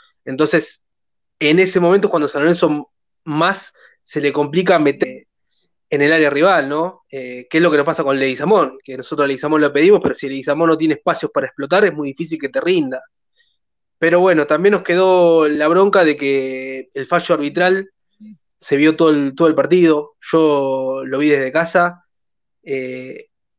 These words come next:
Pablo Díaz hubo dos jugadas claras donde empuja de atrás a dos delanteros de San Lorenzo, el primer tiempo a Vareiro, el segundo con, a Leguizamón, que lo,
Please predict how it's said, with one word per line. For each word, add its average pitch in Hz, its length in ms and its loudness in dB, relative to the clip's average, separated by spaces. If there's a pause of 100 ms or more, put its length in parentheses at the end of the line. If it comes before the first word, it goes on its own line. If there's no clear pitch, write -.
(160)
Pablo 180 260 4
Díaz 185 280 4
hubo 160 180 6
dos 185 160 4
jugadas 185 320 2
claras 185 380 2
donde 143 180 -2
empuja 156 380 -2
de 147 60 2
atrás 175 300 0
a 147 60 2
dos 143 240 2
delanteros 139 460 2
de - 60 -8
San 135 80 -8
Lorenzo, 160 260 2
el - 20 -6
primer 139 160 -2
tiempo 139 200 2
a 131 40 6
Vareiro, 175 320 4
el 147 80 2
segundo 151 380 0
con, 131 200 -4
a 127 300 -2
Leguizamón, 143 500 0
que 151 120 -2
lo, 131 240 -4